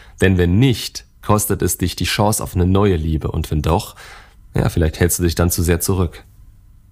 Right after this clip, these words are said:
Admiral Paul Saverho schreibt, „Cool, dein Kanal ist ja ordentlich gewachsen, war vor Monaten mal hier und wir hatten etwas geschrieben, hab jetzt selbst einen.“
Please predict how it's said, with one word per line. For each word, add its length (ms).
Admiral 500
Paul 220
Saverho 500
schreibt, 680
„Cool, 160
dein 140
Kanal 280
ist 80
ja 80
ordentlich 280
gewachsen, 400
war 120
vor 160
Monaten 320
mal 160
hier 220
und 140
wir 80
hatten 180
etwas 220
geschrieben, 500
hab 160
jetzt 160
selbst 300
einen.“ 360